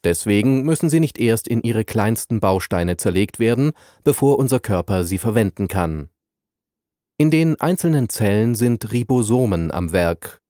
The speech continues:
die du dir wie winzige mobile Fabriken vorstellen kannst.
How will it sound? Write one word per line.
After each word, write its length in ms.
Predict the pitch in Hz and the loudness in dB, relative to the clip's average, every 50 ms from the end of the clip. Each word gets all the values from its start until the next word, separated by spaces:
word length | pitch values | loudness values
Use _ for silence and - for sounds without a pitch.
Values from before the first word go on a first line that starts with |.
| - | -6
die 80 | 113 127 | -2 0
du 100 | 139 139 | 0 2
dir 340 | 135 139 139 135 127 113 110 | 2 2 2 2 0 0 -2
wie 260 | 131 160 165 143 110 | -2 -2 -2 0 2
winzige 520 | 120 131 151 - - 123 110 113 113 113 | 2 0 0 -2 -4 -2 0 0 2 2
mobile 420 | 101 87 82 - - 90 92 98 95 | 2 0 -2 -2 -2 0 0 0 0
Fabriken 480 | - 95 87 - 98 110 - - 92 | 0 -2 -2 -2 -2 -4 -4 -4 -6
vorstellen 500 | 82 - 90 85 85 - - 90 85 85 85 | -4 -2 0 0 0 0 0 -2 -2 -2 -2
kannst. 460 | - 95 85 85 85 - - - | -2 -2 -2 -2 -2 -6 -8 -14